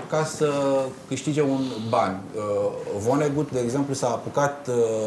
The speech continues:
de scris pentru a câștiga un supliment de salariu și s-a lăsat, și-a lăsat jobul când a văzut că poate câștiga suficient din scris.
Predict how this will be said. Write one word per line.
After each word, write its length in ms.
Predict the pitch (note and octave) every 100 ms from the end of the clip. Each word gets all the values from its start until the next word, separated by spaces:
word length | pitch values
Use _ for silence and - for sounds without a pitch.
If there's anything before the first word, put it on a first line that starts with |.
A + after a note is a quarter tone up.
| G#2+ A#2
de 100 | A2+
scris 240 | A2 D#3
pentru 300 | D3+ D#3+ D3
a 80 | C#3+
câștiga 380 | C3 A#2+ C3 C#3+
un 340 | C#3 C#3 C3+ C3 B2
supliment 480 | B2 A#2+ C3+ C#3 C#3 - - - - - -
de 380 | B2 B2+ B2 A#2+
salariu 460 | C3+ A#2+ G#2+ F#2
și 120 | F2+
s-a 120 | - A2+
lăsat, 360 | A2 D3 C#3 - A#2+ G#2+ A#2+ - - -
și-a 180 | - A#2+
lăsat 380 | A2+ D3 C3 G#2+
jobul 280 | C3+ C#3+ C#3+
când 140 | C#3
a 60 | B2+
văzut 240 | C3 C3+
că 60 | C3
poate 380 | B2+ C3+ C3
câștiga 300 | A#2+ A2+ B2
suficient 520 | B2+ B2 A2+ B2+ C3 -
din 160 | A#2 A#2+
scris. 340 | - G#2+ F2